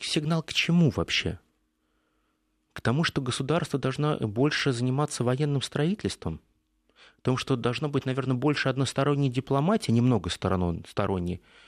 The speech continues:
Может быть, должно быть больше изоляционизма? А к чему это вообще? Против кого это направлено? Конечно, против Китая.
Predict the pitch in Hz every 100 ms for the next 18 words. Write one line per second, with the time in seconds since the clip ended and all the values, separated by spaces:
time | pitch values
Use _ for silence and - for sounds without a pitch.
0 | - - _ 110 147 143 143 131 123 123
1 | 147 135 110 139 - - 113 107 110 -
2 | 110 95 147 208 139 87 - - - -
3 | - 131 175 123 - 92 101 - - 92
4 | _ _ _ _ _ _ - 147 147 135
5 | - 139 185 196 165 170 - 127 85 78
6 | - 113 95 82 - 87 95 - - -
7 | - 90 87